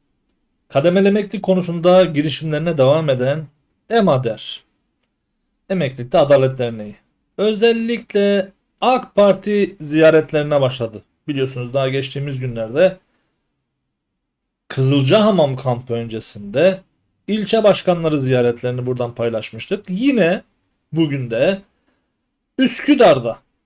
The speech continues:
bir ak Parti, bakın şöyle fotoğrafını da paylaşayım. ak Parti ilçe başkanlığı da şöyle büyüteyim. Evet, bakın dosyamızı da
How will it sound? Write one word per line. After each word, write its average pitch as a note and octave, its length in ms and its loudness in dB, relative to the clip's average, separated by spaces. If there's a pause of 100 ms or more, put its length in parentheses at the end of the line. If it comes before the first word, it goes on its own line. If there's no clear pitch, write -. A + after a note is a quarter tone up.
(760)
bir A#3 320 -2 (200)
ak G#3+ 360 0
Parti, E3 580 0 (140)
bakın B2+ 220 -8
şöyle A#2 360 -6
fotoğrafını A#2 560 -10
da - 140 -10 (160)
paylaşayım. B2+ 580 -2 (1000)
ak A3 260 -2
Parti F3+ 520 2 (140)
ilçe D#3 420 0
başkanlığı A#2+ 640 -2 (600)
da G#2+ 100 -16
şöyle G#2 420 -12
büyüteyim. B2+ 580 -8 (1120)
Evet, A#2+ 360 -12
bakın B2+ 260 -8
dosyamızı C3 520 -2
da A#2+ 200 -2